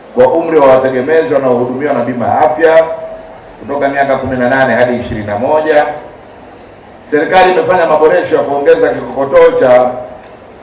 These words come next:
mafao ya mkupuo kwa wale waliokuwa wanapokea asilimia thelathini na tatu hadi arobaini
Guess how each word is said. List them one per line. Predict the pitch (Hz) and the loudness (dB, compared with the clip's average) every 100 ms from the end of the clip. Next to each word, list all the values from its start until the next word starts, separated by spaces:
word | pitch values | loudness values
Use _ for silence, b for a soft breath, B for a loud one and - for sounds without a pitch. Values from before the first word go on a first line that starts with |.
| - 113 | -18 0
mafao | 131 127 170 165 139 | 0 2 4 4 4
ya | 127 117 | 2 -2
mkupuo | - - - 180 180 180 180 180 180 180 - - - - - | -4 -12 -12 -4 -2 0 0 0 -4 -12 -18 -20 -20 -20 -12
kwa | 120 - | -2 2
wale | - 139 | 2 2
waliokuwa | 131 127 156 151 | 0 -2 -2 0
wanapokea | 127 123 127 147 127 | -2 -4 -6 -4 -4
asilimia | 120 120 139 123 | -4 -10 -10 -8
thelathini | 117 113 123 127 | -6 -8 -8 -10
na | |
tatu | 110 151 147 127 | -4 -2 0 0
hadi | 120 117 | -2 -2
arobaini | 104 113 151 151 143 | -6 -8 -8 -10 -12